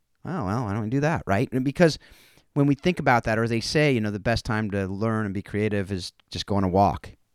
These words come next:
'cause you clear your mind, right? So much more. I, I mean, we can spend five episodes talking about this, and we will talk more with different people. I have no doubt about this topic. But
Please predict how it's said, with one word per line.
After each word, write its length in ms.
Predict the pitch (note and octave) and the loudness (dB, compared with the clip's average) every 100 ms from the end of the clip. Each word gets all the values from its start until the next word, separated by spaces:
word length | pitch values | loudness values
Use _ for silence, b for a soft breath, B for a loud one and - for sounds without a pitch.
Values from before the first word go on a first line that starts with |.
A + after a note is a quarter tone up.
| _ | _
'cause 160 | - F2+ | -6 -6
you 60 | F#2 | -4
clear 260 | - G#2+ | 2 4
your 140 | G2 E2+ | 4 2
mind, 320 | F2 D#2+ E2+ | 0 -4 -6
right? 180 | F2 F#2 _ _ _ _ | -8 -8 _ _ _ _
So 280 | - - G#3+ | -4 4 6
much 260 | G#3 F3+ - | 8 6 6
more. 500 | C#3+ C#3+ D3+ D#3+ D3+ | 6 8 8 6 4
I, 60 | |
I 40 | C3 | 0
mean, 220 | B2+ B2+ | 0 0
we 80 | C3+ | 0
can 140 | B2+ | -2
spend 340 | - - G#2+ G2+ | -4 -2 -2 0
five 300 | B2 A2 G#2+ | 2 2 2
episodes 460 | G#2+ G#2 G#2 F2+ | -2 -4 -4 -4
talking 340 | - F#2 F2+ F2 | -2 -2 -2 -4
about 260 | F2 E2+ | -2 -2
this, 200 | E2+ E2 | -4 -8
and 120 | F#2 | -6
we 80 | G2 | -4
will 240 | F#2 G#2 F#2+ | 0 0 0
talk 300 | G2 E2+ - | 0 -2 -2
more 260 | F#2+ F#2+ | -2 0
with 120 | F2 | -2
different 280 | - F#2 E2+ | -4 -4 -4
people. 300 | - G#2 - | -2 -2 0
I 40 | E2+ | -2
have 120 | E2+ | 0
no 200 | F#2 F2 | 0 0
doubt 320 | F2+ F2 F#2 | 2 2 0
about 300 | D2+ F2 E2+ | 0 0 0
this 180 | - D#2+ | -2 -6
topic. 580 | - F#2 F2+ D#2+ D#2 - B B B B B B | -2 0 0 -2 -6 -12 B B B B B B
But 260 | A#2+ A2 | 4 4